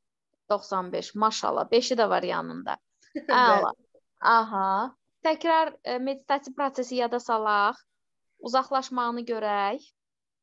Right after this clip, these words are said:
Speaker 1: Gülümsəyərək, gülümsəyərək eləyin bunu.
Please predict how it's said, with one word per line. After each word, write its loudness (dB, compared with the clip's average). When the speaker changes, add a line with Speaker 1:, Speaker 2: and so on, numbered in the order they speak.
Speaker 1:
Gülümsəyərək, 0
gülümsəyərək -2
eləyin -8
bunu. -10